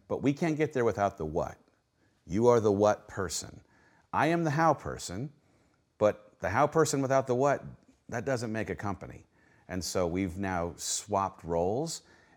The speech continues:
And so if, you know, anyone who's listening in any way has struggled with, like,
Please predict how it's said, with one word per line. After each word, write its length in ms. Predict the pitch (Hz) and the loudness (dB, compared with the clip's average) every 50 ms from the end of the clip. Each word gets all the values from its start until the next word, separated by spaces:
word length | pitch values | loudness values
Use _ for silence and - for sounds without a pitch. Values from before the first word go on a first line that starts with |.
| _ | _
And 180 | - 95 98 92 | -6 -4 -4 -2
so 240 | - - 110 101 98 | 0 2 4 4 4
if, 300 | 95 87 - - - - _ | 4 2 0 -8 -14 -16 _
you 140 | - 110 95 | -6 -6 -4
know, 180 | 73 73 73 - - _ _ _ _ _ _ _ _ | -4 -6 -10 -12 -18 _ _ _ _ _ _ _ _
anyone 460 | - 113 135 156 156 147 131 123 113 | 2 6 8 8 8 8 6 4 2
who's 200 | 101 101 98 87 | 2 0 -2 0
listening 480 | 90 101 110 - - 95 85 85 85 90 | 2 2 2 2 0 -6 -6 -6 -4 -4
in 120 | 87 92 | -4 -6
any 320 | - - 110 113 120 120 117 | -6 -4 -2 -2 0 0 0
way 460 | 107 110 107 98 76 76 78 85 95 | 0 0 0 0 0 -2 -4 -4 -4
has 200 | 104 104 95 90 | -4 -6 -4 -2
struggled 720 | - - - - - 110 113 117 113 98 104 90 90 85 | -2 -2 -2 -4 0 4 4 4 4 2 0 -2 -2 -2
with, 340 | 85 92 90 87 85 - - _ - - _ _ _ _ _ | -2 -2 -2 -2 -2 -4 -12 _ -20 -20 _ _ _ _ _
like, 300 | 87 87 87 - - | -8 -8 -8 -8 -10